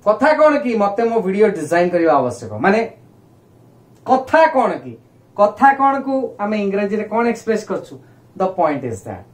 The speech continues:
the point is that you should watch the video regularly। କଥା କଣ କି ଆପଣ ପ୍ରତ୍ୟେକ ଦିନ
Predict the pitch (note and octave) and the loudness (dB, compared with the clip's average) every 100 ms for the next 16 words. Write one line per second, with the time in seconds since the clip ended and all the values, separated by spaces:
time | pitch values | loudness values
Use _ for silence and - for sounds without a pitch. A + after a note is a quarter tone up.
0 | _ _ - B3 C4 E4+ E4+ D4+ - A#3 | _ _ -2 0 2 2 2 0 2 0
1 | G3 F#3 - _ _ _ _ _ _ _ | 0 -2 -8 _ _ _ _ _ _ _
2 | _ _ _ _ _ _ _ _ - _ | _ _ _ _ _ _ _ _ -20 _
3 | _ _ E3+ G3 G3+ F#3+ D#3 F3+ F3+ F3 | _ _ -6 -6 -4 0 2 2 0 -6
4 | E3+ E3 D3 C#3+ E3 F3+ F3 - - - | -2 -2 -2 -2 -4 -4 -6 -16 -20 -20
5 | - G3 G3+ A3+ A3+ A3+ A3 A3 G3+ G#3+ | -6 -4 0 0 2 -2 0 0 2 2
6 | F#3 E3+ - _ _ - F3+ - G3+ F#3+ | 2 -2 -8 _ _ -8 -8 -4 -6 -4
7 | G3+ | -4